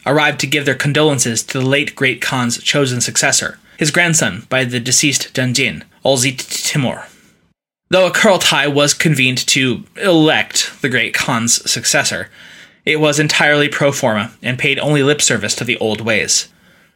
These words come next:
Kublai had ensured that his chosen heir would be the only candidate on the ballot. In this, at least,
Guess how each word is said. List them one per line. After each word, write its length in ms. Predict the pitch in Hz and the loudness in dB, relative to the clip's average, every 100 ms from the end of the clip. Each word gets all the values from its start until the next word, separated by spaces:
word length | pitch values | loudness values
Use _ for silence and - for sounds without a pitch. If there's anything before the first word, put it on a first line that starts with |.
| _ _ | _ _
Kublai 420 | - 233 185 123 | 2 4 4 2
had 180 | 120 160 | 2 2
ensured 300 | 160 156 139 | 2 2 2
that 120 | 135 | 0
his 240 | - 165 160 | 0 0 2
chosen 340 | - 165 156 | 2 2 2
heir 320 | 127 120 98 - _ - | 0 0 -2 -8 _ -4
would 120 | 143 | 0
be 120 | 139 | 0
the 240 | 135 147 - | 0 -2 0
only 460 | 185 165 117 - - | 2 4 2 -4 -6
candidate 520 | - 151 120 92 90 - - | -4 -2 -2 -4 -6 -8 -6
on 80 | |
the 80 | 110 | -4
ballot. 460 | 107 113 87 - - _ _ _ _ _ - | -2 0 -2 -4 -10 _ _ _ _ _ -4
In 120 | 160 | 0
this, 160 | 180 - | 2 0
at 80 | |
least, 340 | 151 156 - | 0 0 -2